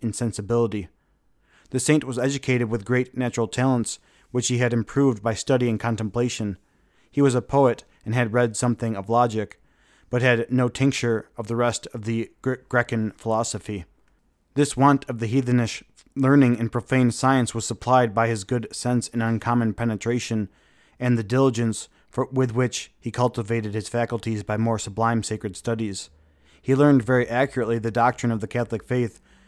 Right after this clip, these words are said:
was well versed in the Holy Scriptures, and was a perfect master of the Syriac tongue, in which he wrote with great elegance and propriety.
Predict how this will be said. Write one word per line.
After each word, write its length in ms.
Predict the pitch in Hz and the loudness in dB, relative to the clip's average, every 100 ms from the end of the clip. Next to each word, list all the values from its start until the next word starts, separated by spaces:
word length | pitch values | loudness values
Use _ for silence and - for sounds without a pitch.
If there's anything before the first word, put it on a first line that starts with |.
| - | -8
was 160 | 120 113 | -4 4
well 200 | 131 113 | 4 4
versed 380 | 123 135 120 | 2 2 0
in 120 | - 127 | -2 -2
the 80 | |
Holy 140 | 113 120 | 0 -2
Scriptures, 640 | - 139 131 120 107 - _ _ _ | 0 -2 -2 -4 -4 -6 _ _ _
and 140 | 120 127 | 0 2
was 160 | 127 | 4
a 40 | 113 | 0
perfect 400 | - 131 120 - | -2 -2 -2 -2
master 340 | 117 131 - | 0 0 0
of 100 | 117 | -4
the 60 | 104 | -4
Syriac 400 | - 123 107 - | -2 0 -2 -2
tongue, 340 | 120 120 107 - _ _ _ | -2 0 -2 -6 _ _ _
in 140 | 117 127 | 0 2
which 200 | 123 - | 2 -2
he 100 | 120 | 0
wrote 320 | 123 123 - - - | 2 0 -2 -18 -12
with 140 | 107 | -4
great 240 | 127 117 - | -2 -2 0
elegance 500 | 120 120 113 104 - | -2 0 -2 -4 -6
and 140 | 120 | -8
propriety. 580 | 110 92 117 117 101 95 | -6 0 2 2 -2 -8